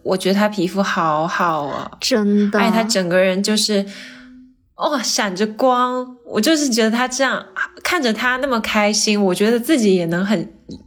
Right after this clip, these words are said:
Speaker 1: 被感染的那种幸福的感觉。<laughs>
Speaker 2: 对，就包括 Savvy 也是，我看他的 vlog，就感觉他的皮肤状态真的很好，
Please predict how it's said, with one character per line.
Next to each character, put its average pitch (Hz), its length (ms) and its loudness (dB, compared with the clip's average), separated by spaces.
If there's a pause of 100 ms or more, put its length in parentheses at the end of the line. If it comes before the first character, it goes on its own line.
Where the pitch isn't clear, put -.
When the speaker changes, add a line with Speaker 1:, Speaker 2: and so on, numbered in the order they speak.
(140)
Speaker 1:
被 277 140 -2
感 165 240 -4
染 180 160 -2
的 160 80 -4
那 185 120 0
种 175 160 0
幸 196 260 -2
福 180 140 -8
的 170 120 0
感 143 260 -4
觉。 165 180 0 (260)
<laughs> - 300 -14
Speaker 2:
对， 277 220 2
就 285 140 2
包 302 200 2
括 302 160 0
Savvy 262 520 2
也 175 180 2
是， 226 160 0
我 180 160 2
看 220 240 0
他 226 160 2
的 214 100 0
vlog， 180 380 0
就 240 220 2
感 220 200 -2
觉 165 120 -6
他 240 160 0
的 226 140 2
皮 - 220 -10
肤 214 220 -6
状 220 220 0
态 214 120 2
真 214 160 0
的 226 140 2
很 - 420 -8
好， - 360 -6